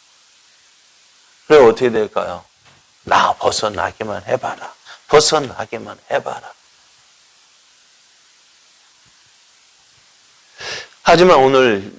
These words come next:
그 죄인들을 위해서 자기가 그릇 행하여 각-, 하나님 곁을 떠난 그들, 그러면서 "나는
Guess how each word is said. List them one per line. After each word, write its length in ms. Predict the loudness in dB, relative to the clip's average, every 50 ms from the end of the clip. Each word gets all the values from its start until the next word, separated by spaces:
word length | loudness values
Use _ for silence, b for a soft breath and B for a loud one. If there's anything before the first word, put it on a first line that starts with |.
| -20 -18 _
그 420 | -2 2 4 4 4 4 2 0 -2
죄인들을 640 | -6 -2 2 4 4 4 2 2 2 2 0 2 0
위해서 360 | -2 -2 -2 -4 -8 -10 -12 -20 _ _
자기가 800 | -6 -4 -4 -4 -6 -6 -6 -8 -8 -4 -2 0 0 0 -4 -6 _ -10 -10 -2
그릇 360 | 4 4 4 4 4 0 -2 _ _ _ -8 -6
행하여 600 | -6 -4 0 0 0 2 2 2 2 2 2 0 _ _
각-, 240 | -4 -2 -2 -2 -4 -6 _ _
하나님 440 | -4 -2 0 0 2 2 2 2 0
곁을 300 | 0 0 0 -2 -2 -2 -4 _
떠난 360 | -4 -2 0 0 -2 -2 -4
그들, 380 | -6 -6 -4 0 0 -2 -2 -4 B B B B B B B
그러면서 420 | 0 2 4 4 4 2 0 -2 -4
"나는 420 | -2 0 0 0 0 -2 -4